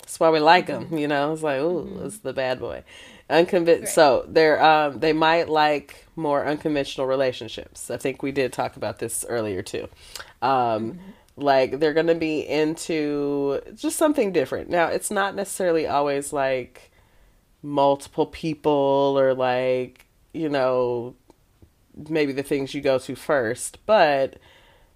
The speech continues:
Speaker 1: they're probably not the most traditional, um, in the things they like.
Speaker 2: Mm-hmm.
Speaker 1: It might be something in the bedroom, it might be something as far as just the relationship, but they need, you know, these are independent people. They need some freedom, they need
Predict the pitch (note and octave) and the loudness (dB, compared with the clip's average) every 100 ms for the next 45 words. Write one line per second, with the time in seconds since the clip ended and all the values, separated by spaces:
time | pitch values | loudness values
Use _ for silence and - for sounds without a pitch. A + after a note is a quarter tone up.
0 | _ D3+ D#3 E3 E3 - G3+ G3 G#3 F#3 | _ -4 4 4 4 -8 -2 0 0 -4
1 | E3+ D#3+ D3+ B2 - D#3+ D3+ C#3+ - - | -2 0 0 -2 -6 -4 -2 -2 -4 -8
2 | D3 C3+ - C#3 A2+ B2 - _ _ _ | -4 -2 -4 -6 -6 -6 -10 _ _ _
3 | - - _ - C#3+ C3+ C3+ B2 C#3 C#3 | -20 -20 _ -2 0 2 0 -4 -8 -12
4 | - - D#3 C#3+ C#3+ D3+ C#3+ C#3 C3+ B2+ | -18 -6 -4 -4 -4 -4 -4 -2 -2 0
5 | A#2+ A2+ A2+ C3+ C3+ C3 C#3 - C#3 B2+ | 0 -2 -6 -6 -4 -4 -6 -6 -6 -4
6 | C#3+ E3 G3 A3+ A3+ A#3+ A#3+ A#3 A#3 A3+ | -4 -2 0 2 2 2 2 4 4 2
7 | G3+ D3 C3+ C3 C#3 C3 B2+ C3 - - | 0 -4 -4 -6 -6 -4 -4 -6 -10 -20
8 | - _ - - C#3 C#3 D3 C3+ C3 - | -20 _ -12 -4 -4 -4 -6 -6 -8 -4
9 | C3+ B2+ B2+ C#3 C3+ C#3 C3 D#3 F3+ - | -2 -2 -4 -8 -10 -8 -4 0 0 -2
10 | F#3 - F3+ E3 E3 - D3+ D#3 D#3 D#3 | -8 -4 -2 -2 -4 -10 -8 -6 -4 -4
11 | D#3 D#3+ E3+ C#3+ B2+ C3+ _ _ - E3 | -6 -6 -6 -4 -6 -8 _ _ -8 -4
12 | F3 D#3+ F3+ F3+ F#3+ F#3 - G3+ C3 B2 | -2 0 -2 -2 -4 -4 -8 -8 -6 -6
13 | B2 B2 A#2+ C3 - D#3+ D#3 D3+ D#3 D3+ | -6 -8 -10 -16 -8 -6 -4 -4 -6 -8
14 | B2+ B2 | -8 -10